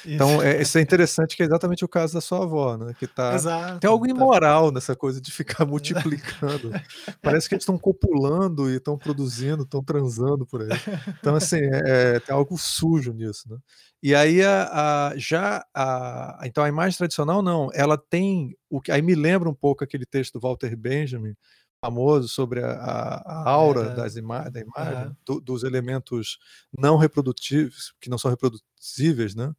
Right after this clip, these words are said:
Speaker 2: É, tipo, uma pintura, é, tradicional, você vai até o Louvre pra ver a Mona Lisa. Tem vinte mil pessoas em volta, e aí,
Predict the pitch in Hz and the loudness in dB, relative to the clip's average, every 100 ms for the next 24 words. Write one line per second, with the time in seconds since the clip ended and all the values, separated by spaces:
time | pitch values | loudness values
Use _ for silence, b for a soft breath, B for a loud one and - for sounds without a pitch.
0 | B B B B B 120 113 - 143 139 | B B B B B 0 0 2 2 2
1 | 156 175 180 190 190 156 135 - 143 139 | 0 4 6 6 2 -12 -12 -4 0 0
2 | 139 139 143 - 156 147 165 208 156 185 | 0 -2 -4 0 2 2 2 2 4 4
3 | 202 196 202 226 202 180 190 196 196 247 | 4 4 2 2 2 2 2 -2 -4 -6
4 | 202 165 165 185 240 226 214 247 220 160 | -4 -2 0 0 -4 -2 -2 -2 0 2
5 | 147 113 107 b b b - 170 147 156 | 0 -4 -12 b b b -2 -2 0 0
6 | 220 - 240 202 208 226 220 B B B | 0 0 2 4 4 4 0 B B B
7 | - 196 - 185 185 180 143 135 143 170 | 4 4 6 4 4 2 0 4 6 4
8 | 185 _ 151 | 2 _ 4